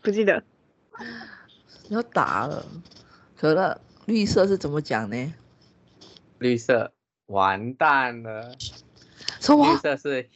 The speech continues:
Speaker 3: 黑胶。
Speaker 2: 对，黑胶。
Speaker 1: 啊，黑胶啊。
Speaker 2: 对，那我们这次就选一个跟我们的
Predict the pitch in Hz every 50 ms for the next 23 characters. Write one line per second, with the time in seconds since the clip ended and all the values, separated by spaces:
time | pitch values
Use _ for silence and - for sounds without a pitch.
0 | _ _ 139 131 127 131 131 _ 139 135 127 95 - - - - _ _ _ _
1 | _ _ _ - - 151 135 117 - 71 - - - - - - _ _ _ -
2 | - _ _ 294 - 262 262 262 277 277 285 294 285 269 269 262 262 254 - _
3 | - 240 240 240 226 - - - 240 226 214 202 196 185 170 165 - - - -
4 | - 175 185 190 190 185 175 180 - 202 208 - - - _ _ _ _ - -
5 | - - - - 175 185 190 185 175 151 143 135 135 135 139 - 165 165 165 160
6 | - - - 160 160 151 156 - 156 156 156 151 147 143 143 139 131 127 120 120
7 | - - - - 151 - - - - 139 127 123 110 135 143 - - 131 123 120
8 | 117 110 107 113 113 - 143 143 147 156 156 147 120 107 117 110 113 113 117 117
9 | 113 107 95 92 82 78 78 80 82 78 - -